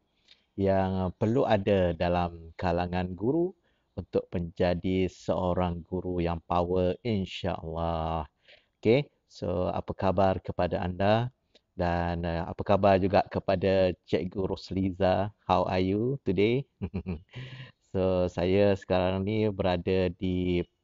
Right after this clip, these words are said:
persekitaran sekolah. Selesai sahaja,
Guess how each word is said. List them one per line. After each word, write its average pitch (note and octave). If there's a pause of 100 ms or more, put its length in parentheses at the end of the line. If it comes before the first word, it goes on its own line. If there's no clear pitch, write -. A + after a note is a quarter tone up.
persekitaran F#2+
sekolah. G2 (480)
Selesai G2+
sahaja, F#2